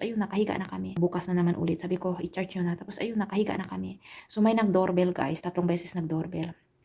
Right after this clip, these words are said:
Hindi ko napansin guys, sabi ng alaga ko, "May nag-doorbell daw." Sabi ko, "Wala." Sabi ko, "Kasi kung yung amo ko naman yung babae,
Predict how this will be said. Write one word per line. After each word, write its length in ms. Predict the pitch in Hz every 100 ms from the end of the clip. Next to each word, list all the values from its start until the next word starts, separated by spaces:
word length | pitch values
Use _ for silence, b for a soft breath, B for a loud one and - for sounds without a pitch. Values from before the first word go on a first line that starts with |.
| _ - -
Hindi 140 | - 185
ko 60 | 185
napansin 400 | 185 180 180 170
guys, 160 | 165
sabi 160 | 180 185
ng 80 | 175
alaga 320 | 175 175 -
ko, 80 | 180
"May 160 | 175
nag-doorbell 400 | 175 175 180 180
daw." 240 | 180 202 - B B
Sabi 160 | 202 208
ko, 160 | 208
"Wala." 240 | 190 208 - B B B
Sabi 160 | 185
ko, 160 | 185 196
"Kasi 160 | 196 -
kung 160 | 196
yung 160 | 196 202
amo 160 | 202
ko 80 | 196
naman 240 | 196 190 196
yung 80 |
babae, 560 | 185 180 185 175 175